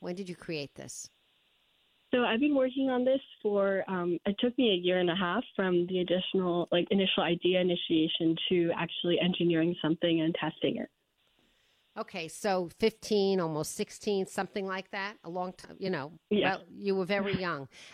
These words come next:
Speaker 1: And what tools did you use at your disposal to be able to invent such a thing?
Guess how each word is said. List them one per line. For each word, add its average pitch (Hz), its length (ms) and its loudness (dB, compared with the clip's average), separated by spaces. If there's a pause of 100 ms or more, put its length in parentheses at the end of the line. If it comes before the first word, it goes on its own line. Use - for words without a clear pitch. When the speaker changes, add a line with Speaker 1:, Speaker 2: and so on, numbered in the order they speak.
(120)
Speaker 1:
And 226 400 4 (160)
what 208 420 0
tools 202 840 0 (340)
did 220 260 -6
you 226 140 -2
use 226 460 0
at 185 80 2
your 202 160 2
disposal 185 720 0
to - 160 -6
be 180 160 -4
able 180 200 -6
to 190 200 -6
invent 220 340 -4
such - 240 -10
a - 60 -18
thing? - 220 -18